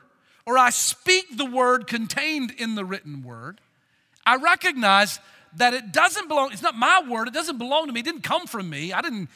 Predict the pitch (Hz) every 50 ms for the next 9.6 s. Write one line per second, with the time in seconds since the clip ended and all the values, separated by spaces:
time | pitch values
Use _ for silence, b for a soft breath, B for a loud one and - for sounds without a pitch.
0 | b b b 202 208 190 - - - 277 311 320 233 139 131 120 - _ _ _
1 | _ _ _ _ _ _ _ _ _ _ _ _ _ - 269 285 294 240 269 262
2 | 196 170 208 214 226 277 381 403 339 - 254 247 233 185 214 196 180 - - -
3 | 247 240 233 190 170 143 131 127 135 165 208 233 226 _ _ b b b b b
4 | b b b b b b - 202 226 240 247 254 262 262 240 180 262 254 233 226
5 | 165 180 202 220 262 302 294 254 247 240 233 220 220 214 202 175 208 208 208 196
6 | - - - 175 175 165 175 165 196 190 185 - - - 170 160 160 - _ _
7 | _ _ _ _ _ _ _ _ _ _ - 165 151 127 160 - - - 202 214
8 | 202 190 - - 196 185 170 165 190 175 202 202 190 147 151 180 202 - 214 180
9 | 165 160 175 160 143 - 180 147 127 - 123 120